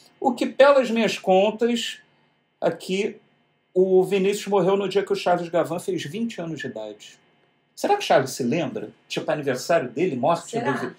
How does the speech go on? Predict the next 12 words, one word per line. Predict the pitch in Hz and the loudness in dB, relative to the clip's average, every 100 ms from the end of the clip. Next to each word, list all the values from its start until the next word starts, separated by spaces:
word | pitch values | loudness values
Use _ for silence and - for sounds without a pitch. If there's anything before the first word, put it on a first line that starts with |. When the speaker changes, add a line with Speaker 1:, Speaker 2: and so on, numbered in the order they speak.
| _ - | _ 2
Speaker 1:
deve | 240 427 | 2 4
se | - | 2
lembrar, | 370 311 190 208 | 6 8 10 8
né? | 208 208 | 6 2
Vinte | 190 285 - 214 | -2 -6 0 2
anos. | 285 302 180 - - - _ - | 2 0 -6 -10 -14 -16 _ -16
Speaker 2:
Pode | 190 | -16
ser. | - - - 160 _ _ _ _ _ _ _ _ _ _ | -16 -14 -14 -14 _ _ _ _ _ _ _ _ _ _
Speaker 1:
Então, | - 147 160 165 - | -2 0 0 -2 -4
curioso | - 208 196 131 127 113 110 | 6 6 8 4 4 0 -4
isso. | 110 98 196 | -8 -8 -10
Speaker 2:
Curioso. | 208 185 - _ | -10 -10 -14 _